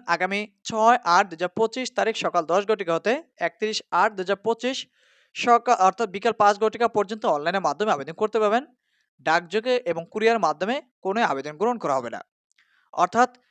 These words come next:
আহ, একদিন পর থেকে আবেদন করতে পারবেন এবং চলিত মাসে একত্রিশ তারিখ পর্যন্ত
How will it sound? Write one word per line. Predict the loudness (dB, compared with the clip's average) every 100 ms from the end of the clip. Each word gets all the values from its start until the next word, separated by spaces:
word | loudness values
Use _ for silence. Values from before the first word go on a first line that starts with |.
| -6
আহ, | 2 4 4
একদিন | 2 -2 -2
পর | 2 2
থেকে | 0 0
আবেদন | 2 0 -4 -4
করতে | -2
পারবেন | 2 2 0 -6 _ _
এবং | -12 -10 -2
চলিত | 0 2
মাসে | -2 -2 -2
একত্রিশ | -4 -6 -8
তারিখ | -2 -2 0
পর্যন্ত | -2 -2 -4